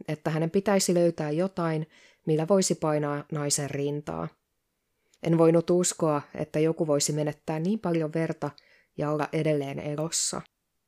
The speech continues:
Donna puhui kanssamme yrittäen pysytellä tajuissaan.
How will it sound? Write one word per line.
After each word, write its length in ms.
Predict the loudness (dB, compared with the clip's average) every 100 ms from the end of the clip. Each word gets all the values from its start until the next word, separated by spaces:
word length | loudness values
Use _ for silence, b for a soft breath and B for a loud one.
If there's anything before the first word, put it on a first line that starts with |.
| _ _ _ _ _ _ _ _ _ _ 0
Donna 220 | 2 4
puhui 360 | 4 8 8
kanssamme 680 | 8 4 2 0 0 0 0
yrittäen 520 | 0 0 0 -2 -4 -2
pysytellä 500 | -2 -2 -2 -6 -8 -6
tajuissaan. 800 | -2 2 0 0 -4 -4 -4 -6